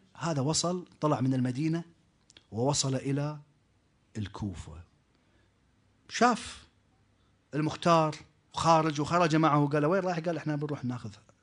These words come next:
حرملة". وصل معه، ثم قال: "أنت قاتل وأنت"، وبين كل جرائمه، قال: "الآن قطعوا يده، قطعوا يديه، اقطعوا رجليه، اقطعوا رجليه". جابوا، جابوا قدر وقدى ورماه بالنار،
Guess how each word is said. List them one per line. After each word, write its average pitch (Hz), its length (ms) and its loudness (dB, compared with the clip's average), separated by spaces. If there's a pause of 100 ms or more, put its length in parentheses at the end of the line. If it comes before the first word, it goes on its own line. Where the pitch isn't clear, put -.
حرملة". - 520 -16 (560)
وصل 202 360 6
معه، 143 420 2 (680)
ثم 208 340 8
قال: 156 120 6
"أنت 185 220 -2
قاتل 165 500 0
وأنت"، 156 260 -2
وبين 151 540 2
كل 170 240 0
جرائمه، 165 480 6
قال: 139 160 4
"الآن 127 340 -2
قطعوا 117 360 -6
يده، 98 320 -10
قطعوا - 320 -20 (640)
يديه، 107 320 -8 (180)
اقطعوا 160 300 4
رجليه، 139 320 0
اقطعوا 120 300 -10
رجليه". 120 260 -6 (640)
جابوا، 143 320 4 (120)
جابوا 123 300 -8
قدر 143 300 -6 (1080)
وقدى 135 380 -6 (120)
ورماه 117 640 -10 (180)
بالنار، 135 320 -6